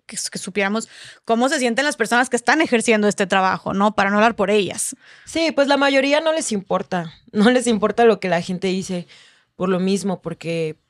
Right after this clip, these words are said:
Speaker 2: pues, son personas con unas vivencias muy cabronas y cómo sacan adelante a sus hijos. Obviamente sí se sienten mal por esta parte discriminativa, de esta parte donde, por ejemplo, puedo ir a un bar,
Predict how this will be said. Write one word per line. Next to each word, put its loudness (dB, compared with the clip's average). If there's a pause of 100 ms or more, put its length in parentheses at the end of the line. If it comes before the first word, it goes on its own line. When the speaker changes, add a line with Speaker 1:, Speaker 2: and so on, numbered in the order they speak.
(100)
Speaker 2:
pues, -4
son -4
personas -6
con -6
unas -4
vivencias -6
muy -4
cabronas -4
y -10
cómo -10
sacan -10
adelante -10
a -12
sus -14
hijos. -16 (320)
Obviamente 0
sí -6
se -6
sienten -6
mal -6
por -6
esta -6
parte -6
discriminativa, -8
de -6
esta -12
parte -8
donde, -6 (320)
por -6
ejemplo, -2 (140)
puedo -2
ir -2
a 0
un -4
bar, 0